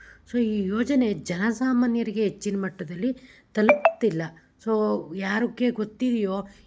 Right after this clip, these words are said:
ಇಲಾಖೆಗಳ ಮೂಲಕ ಅಥವಾ ಯಾರಾರು ನಮ್ಮಂಥ ಸಂಪನ್ಮೂಲ ವ್ಯಕ್ತಿಗಳ ಮೂಲಕ ಮಾಹಿತಿ ತಿಳಿದಾಗ ಕೆಲವರಷ್ಟೇ ಈ ಯೋಜನೆನ ಪಡ್ಕೊಂತಿರುವಂಥದ್ದು. So ಇದನ್ನ ಇನ್ನೂ ಮತ್ತಷ್ಟು ವಿಚ-, ವಿಸ್ತಾರ ಮಾಡಬೇಕು ಅಂತೇಳಿ ಸರ್ಕಾರ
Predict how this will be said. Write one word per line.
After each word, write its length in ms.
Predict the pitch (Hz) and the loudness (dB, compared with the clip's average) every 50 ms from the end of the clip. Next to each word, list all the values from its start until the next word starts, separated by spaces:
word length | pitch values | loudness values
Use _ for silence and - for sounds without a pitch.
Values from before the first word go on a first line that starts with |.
| - - | -10 -4
ಇಲಾಖೆಗಳ 580 | 208 196 196 196 190 - 196 180 165 185 180 180 | -2 0 0 0 -2 -2 -4 -2 -2 -2 -2 -2
ಮೂಲಕ 380 | 180 180 175 165 160 - - | -4 -4 -6 -6 -8 -8 -8
ಅಥವಾ 280 | 180 170 170 170 196 196 | -10 -10 -8 -8 -6 -6
ಯಾರಾರು 500 | 196 185 180 180 185 185 180 190 190 190 - - - - _ - | -4 -4 -4 -4 -4 -6 -6 -6 -8 -12 -14 -20 -20 -20 _ -6
ನಮ್ಮಂಥ 300 | 202 190 185 190 185 196 | -6 -4 -4 -4 -4 -6
ಸಂಪನ್ಮೂಲ 600 | 196 196 - 180 175 165 196 196 196 190 185 185 185 | -8 -8 -8 -8 -6 -4 -4 -4 -2 -4 -4 -4 -6
ವ್ಯಕ್ತಿಗಳ 420 | 170 165 165 - 185 165 180 175 | -8 -10 -12 -12 -12 -10 -10 -8
ಮೂಲಕ 280 | 165 170 170 160 - 185 | -8 -10 -10 -10 -10 -10
ಮಾಹಿತಿ 440 | 180 175 170 165 170 160 - 175 | -8 -8 -8 -10 -12 -14 -16 -16
ತಿಳಿದಾಗ 360 | 160 - 175 160 151 180 190 214 214 - - - - _ _ _ | -16 -14 -14 -12 -12 -10 -10 -10 -10 -12 -16 -20 -20 _ _ _
ಕೆಲವರಷ್ಟೇ 720 | - 202 185 185 220 240 226 202 - - - 254 247 240 220 | -2 -2 0 0 0 0 -2 -2 -4 -4 -2 0 0 2 2
ಈ 20 | |
ಯೋಜನೆನ 480 | 208 196 190 170 165 190 185 185 180 185 196 | 0 0 -2 -4 -6 -6 -6 -6 -6 -8 -8
ಪಡ್ಕೊಂತಿರುವಂಥದ್ದು. 1000 | - 190 165 160 - 175 156 151 151 160 147 147 143 139 127 - 139 135 123 123 - - - - - _ _ - | -8 -8 -8 -8 -8 -8 -8 -8 -8 -12 -12 -12 -14 -16 -16 -18 -20 -20 -20 -20 -20 -20 -20 -20 -20 _ _ -4
So 60 | 233 | -2
ಇದನ್ನ 280 | 233 220 214 240 247 240 | 0 0 2 2 4 4
ಇನ್ನೂ 300 | 247 240 233 233 240 262 | 4 4 4 4 4 4
ಮತ್ತಷ್ಟು 500 | 254 226 214 - - 240 233 - - 240 | 4 2 0 -2 -4 -4 -4 -2 -2 -4
ವಿಚ-, 400 | 220 214 - - - _ - 208 196 196 - - - - _ - | -4 -4 -6 -10 -20 _ -8 -6 -6 -6 -8 -14 -20 -14 _ -8
ವಿಸ್ತಾರ 360 | 208 208 - - 233 233 233 247 | -8 -8 -4 -2 -2 0 2 2
ಮಾಡಬೇಕು 440 | 226 226 214 202 180 196 190 - 196 | 2 0 0 -2 -4 -6 -6 -6 -6
ಅಂತೇಳಿ 300 | 190 170 202 196 196 190 | -6 -6 -4 -4 -6 -6
ಸರ್ಕಾರ 400 | - - 175 156 - 196 196 | -6 -6 -8 -8 -6 -6 -4